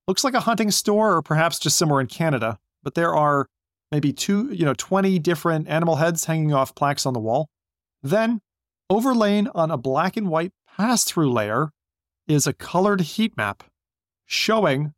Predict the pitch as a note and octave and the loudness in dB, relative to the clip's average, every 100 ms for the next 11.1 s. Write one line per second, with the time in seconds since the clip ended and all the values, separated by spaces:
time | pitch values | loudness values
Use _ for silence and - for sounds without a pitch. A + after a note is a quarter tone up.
0 | _ C#3 - - G3 A3 C#3+ A#2 G#2+ C#3 | _ -6 -2 0 0 0 -2 -2 -2 -2
1 | C3 D#3 E3+ A#2 A2 B2 B2 A#2+ B2 B2 | 0 0 -2 -4 -6 -6 -4 -4 -2 0
2 | C#3 D3 C#3 - - C3+ B2 - - C3 | 2 2 0 -4 -2 0 0 -2 0 0
3 | A2+ - _ _ _ _ _ _ _ _ | 0 -4 _ _ _ _ _ _ _ _
4 | D3 F#3+ B3 B3 - C4+ C4 E3+ D#3 - | -2 0 2 0 0 0 2 2 0 -4
5 | _ _ - G3+ - - E3+ E3+ D#3+ - | _ _ 0 0 0 -6 -2 -2 0 0
6 | B3 C#4 A3 G3 D#3+ - G#3 A2+ G#2 _ | 0 2 2 2 0 -2 -2 -2 -6 _
7 | _ _ _ _ D3 D#3+ - A3 C4 G#3+ | _ _ _ _ -4 -4 0 0 2 0
8 | E3+ - D#3+ D3 C3+ - E3+ D3+ C#3 D3+ | 0 0 0 0 0 0 0 2 0 0
9 | D#3 C#3+ A#2 A#2 - - _ _ _ E3+ | 2 2 2 -2 -6 -12 _ _ _ -2
10 | A#3 A#3+ - - G3 G3 - - E3 D#3 | 0 0 -2 0 0 0 -4 -2 0 0
11 | A2 | -4